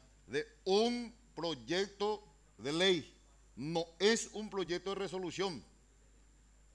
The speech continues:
no es un proyecto en virtud del cual vamos a estar solicitando informe. Es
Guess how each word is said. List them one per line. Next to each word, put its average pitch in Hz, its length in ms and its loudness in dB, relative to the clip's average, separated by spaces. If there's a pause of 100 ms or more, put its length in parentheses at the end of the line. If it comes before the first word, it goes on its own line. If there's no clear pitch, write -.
(120)
no 165 220 0 (120)
es 220 340 6
un 220 200 -2
proyecto 196 500 2
en 196 60 -2
virtud 190 480 -2 (800)
del 147 220 -2
cual 185 280 4
vamos 180 280 0
a 185 80 -2
estar 170 220 -2
solicitando 175 440 -4
informe. 180 300 -4 (200)
Es 214 260 4